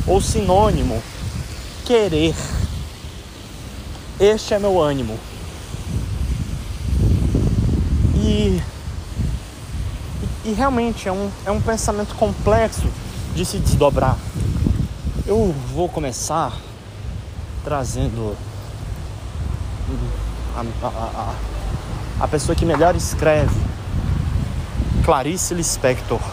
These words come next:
que no seu livro Hora da Estrela diz, é... Ai, gente, calma aí que eu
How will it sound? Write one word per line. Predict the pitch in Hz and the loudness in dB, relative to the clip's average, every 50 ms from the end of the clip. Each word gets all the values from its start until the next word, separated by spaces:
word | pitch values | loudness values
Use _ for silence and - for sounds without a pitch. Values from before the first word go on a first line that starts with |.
| - - - - - - - - - - - - - - - - - - - - - - - - - - - - - - - | -6 -8 -10 -10 -10 -10 -10 -8 -8 -8 -6 -6 -6 -6 -6 -8 -8 -8 -8 -8 -10 -10 -10 -10 -10 -10 -10 -10 -10 -8 -4
que | - 160 156 | -2 0 0
no | 156 160 160 | 2 0 0
seu | - - 156 | 0 2 2
livro | 143 135 123 107 110 120 | 2 2 2 0 2 4
Hora | 120 139 143 131 | 4 4 4 4
da | 123 120 | 2 0
Estrela | 110 110 - - - 151 139 143 131 113 113 | 0 0 -2 -2 0 2 2 2 4 4 2
diz, | 110 - 117 113 98 98 - - - - - - - - - - - - - - - - - - - - - - - - 123 | 2 2 2 0 0 0 0 0 2 2 2 2 0 -2 -4 -6 -6 -4 -2 0 0 0 2 2 2 2 2 2 2 2 2
é... | 117 120 123 113 110 110 101 95 - - - - - - - - - - - - - - - - - - - - - - - - - - - - - - - - - - - - - - - - - - - | 0 0 0 -2 0 0 0 2 2 0 0 0 -2 0 0 2 2 2 0 0 -2 -4 -6 -6 -4 -4 -2 0 0 0 0 0 0 0 0 0 0 0 -2 -4 -4 -4 0 2 2 2 2 2 0 0 0
Ai, | 131 131 120 | 0 0 0
gente, | - 107 - | 0 -2 -2
calma | - - 113 107 107 | -2 -2 -2 -2 -2
aí | 101 | -2
que | - 120 | 0 0
eu | 113 | -2